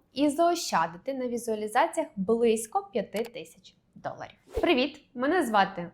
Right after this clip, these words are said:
Ольвія Біган, я архітекторка і співвласниця архітектурної студії і навчального центру Біган Architects. У цьому відео я покажу не лише фінальний результат, який у нас вийшов, а й розкажу, як саме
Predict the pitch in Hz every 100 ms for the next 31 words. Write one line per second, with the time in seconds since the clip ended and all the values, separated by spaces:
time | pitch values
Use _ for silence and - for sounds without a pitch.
0 | - 254 202 180 165 175 185 208 262 -
1 | - 359 427 262 247 226 - - - 240
2 | - 381 _ - 381 - 453 277 202 226
3 | 294 311 - 220 233 196 196 180 175 165
4 | 156 - 285 415 415 392 - _ - 233
5 | 214 - 180 185 180 - 277 370 262 180
6 | 185 170 165 - - - - - _ -
7 | 233 311 494 494 320 277 311 311 - _
8 | 214 190 226 359 370 330 277 233 277 254
9 | 226 214 220 370 427 - 240 214 214 180
10 | 175 165 170 160 160 160 185 214 220 247
11 | 277 285 330 330 - 220 247 247 285 285
12 | 370 - - - 196 220 294 - - 294
13 | 359 226